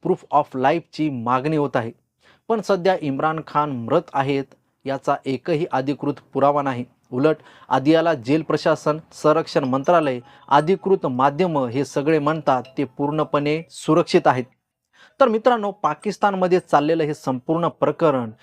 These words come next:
यामध्ये अफवा काय आणि अधिकृत सत्य काय, हे अजून तरी समजत नाही. इम्रान खानचा प्रवास क्रिकेटर ते पंतप्रधान आणि तिथूनच ते तुरुंगात. पाकिस्तानची राजकीय स्थिती, आर्मीची ताकद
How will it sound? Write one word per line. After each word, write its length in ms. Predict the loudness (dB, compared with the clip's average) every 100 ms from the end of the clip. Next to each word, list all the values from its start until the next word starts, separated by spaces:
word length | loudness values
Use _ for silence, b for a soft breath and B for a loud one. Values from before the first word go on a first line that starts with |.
| b b
यामध्ये 440 | 2 2 2 -4 -4
अफवा 340 | -6 0 0
काय 320 | 4 2 2 -2
आणि 200 | -6 -6 -6
अधिकृत 400 | -4 -4 -2 -2
सत्य 380 | 0 -4 2 2
काय, 300 | 4 0 -2 b b b 4
हे 100 | 6
अजून 320 | 4 2 0 0
तरी 180 | 0 0
समजत 480 | -2 -4 2 2 2
नाही. 300 | 0 0 -8 _ _ -8
इम्रान 380 | -4 2 2 2
खानचा 280 | -2 0 0
प्रवास 540 | 2 2 4 0 -2 -6
क्रिकेटर 420 | -4 -2 0 0
ते 160 | 0
पंतप्रधान 720 | -2 -2 0 2 2 2 0 -2 b b b
आणि 160 | -2 0
तिथूनच 460 | -4 -2 -2 -2 0
ते 180 | 2 2
तुरुंगात. 520 | 0 0 0 2 0 -2 _ _ _ _ _ 0
पाकिस्तानची 680 | 0 0 -2 -2 -2 0 2
राजकीय 460 | 2 -2 0 0
स्थिती, 500 | 2 -2 0 -2 -2 0
आर्मीची 440 | 0 0 -4 -6
ताकद 500 | 0 2 2 0 -2